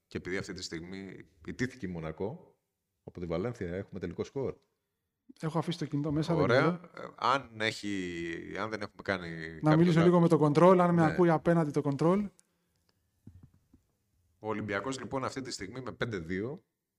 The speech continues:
Speaker 1: είναι ενδεχομένως δεύτερος στη βαθμολογία. Αν υπάρχει και ήττα της Μονακό από τη Βαλένθια. Επομένως, το θέμα είναι πόσο ψηλά κοιτάζεις. Δηλαδή,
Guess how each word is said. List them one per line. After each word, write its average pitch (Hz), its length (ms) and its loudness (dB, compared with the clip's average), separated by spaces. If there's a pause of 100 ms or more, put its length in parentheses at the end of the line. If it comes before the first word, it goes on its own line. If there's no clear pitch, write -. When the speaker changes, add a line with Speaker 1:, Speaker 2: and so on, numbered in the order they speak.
(320)
Speaker 1:
είναι 160 640 -10
ενδεχομένως 123 600 -12
δεύτερος 87 460 -6
στη - 100 -14
βαθμολογία. 78 720 -10 (1700)
Αν 98 140 -6
υπάρχει 95 340 -2
και 92 240 -4
ήττα 78 400 -8 (140)
της 85 200 -10
Μονακό 85 460 -8
από 76 180 -6
τη 78 160 -6
Βαλένθια. 78 640 -6 (560)
Επομένως, 151 1040 -8
το 120 240 -10
θέμα 143 380 -8
είναι 170 500 -10 (720)
πόσο - 200 -16
ψηλά 160 220 -12
κοιτάζεις. 139 540 -12 (220)
Δηλαδή, 120 420 -6